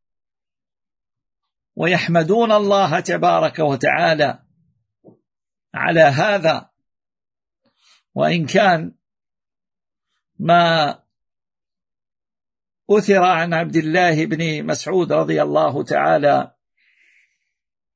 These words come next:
عنهما أن النبي صلى الله عليه وعلى آله وسلم لما أخبر بهلاك أبي جهل قال: "الحمد لله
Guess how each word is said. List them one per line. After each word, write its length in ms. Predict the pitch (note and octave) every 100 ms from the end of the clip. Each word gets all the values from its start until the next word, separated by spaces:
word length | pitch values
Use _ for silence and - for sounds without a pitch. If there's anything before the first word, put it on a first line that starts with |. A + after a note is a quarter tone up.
| _ -
عنهما 760 | F3 F3 D3+ F#3+ F3 D3 - _ _ _ _ _ _ _ _ _ _ _ _ _ _ _ - -
أن 180 | D#3+
النبي 500 | D#3+ E3 E3 F#3+ F#3
صلى 260 | F#3 E3+ E3
الله 460 | D#3+ F3+ F3 D3 D3
عليه 420 | D#3+ E3 D#3 D3+
وعلى 460 | D3+ D3+ D3+ D3+ -
آله 360 | G3 F#3+ C#3+
وسلم 760 | D#3+ C3+ G3+ G3 E3 C#3 B2 B2 _ _ _ _ _ _ _ _ _ _ _ _ _ -
لما 580 | C3+ D#3 E3 E3+ F3 G#3+
أخبر 680 | - D#3+ F3+ D#3 D#3 D3+ - _ _ _ _ _
بهلاك 720 | C#3 D#3 C#3+ D3 E3+ A3 G#3
أبي 500 | F3 - G3 E3+ E3
جهل 560 | D#3 A3+ G#3 B3 B3 - _ _ _ _ _ _ _ _ _ _ _ _ -
قال: 240 | F3 G3+
"الحمد 460 | G#3 F3 A3 G#3 F#3+
لله 640 | F#3+ F3+ D#3+ E3+ B2 -